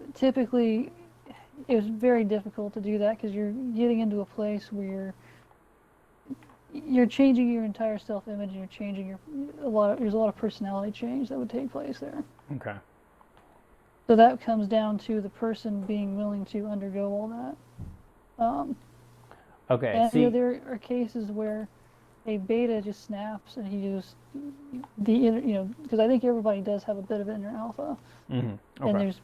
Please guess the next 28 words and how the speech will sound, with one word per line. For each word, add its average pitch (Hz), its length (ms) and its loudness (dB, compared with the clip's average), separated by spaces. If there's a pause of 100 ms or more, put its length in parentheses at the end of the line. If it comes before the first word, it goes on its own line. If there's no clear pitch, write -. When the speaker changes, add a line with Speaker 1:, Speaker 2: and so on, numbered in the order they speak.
(140)
Speaker 1:
cases 220 340 2
where 196 140 2
they'll 202 100 2
just 190 200 -6
snap 196 420 -4
and, 190 260 -6 (180)
yeah, 226 260 2
now 208 180 0
they're 196 160 0
in 185 80 -8
charge. 233 500 -4 (100)
They 220 120 0
just 196 160 -4
took 202 160 -2
charge 202 240 0
of 202 60 -4
the 214 60 -4
situation. 233 680 -4 (1700)
Speaker 2:
Okay. 104 320 0 (340)
Speaker 1:
Uh, 269 220 -6
it's - 160 -6
the 226 80 2
question 233 360 4
of 208 80 0
how 226 220 2
long 214 480 0
will 214 160 -4
they 202 320 -8